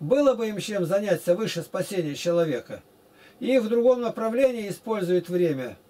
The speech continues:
Это апостол Павел имел много свободного времени для переписки, писал Тимофею, Титу, Филимону,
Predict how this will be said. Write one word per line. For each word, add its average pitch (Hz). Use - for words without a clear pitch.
Это 240
апостол 247
Павел 240
имел 196
много 196
свободного 190
времени 214
для 175
переписки, 196
писал 208
Тимофею, 196
Титу, 185
Филимону, 185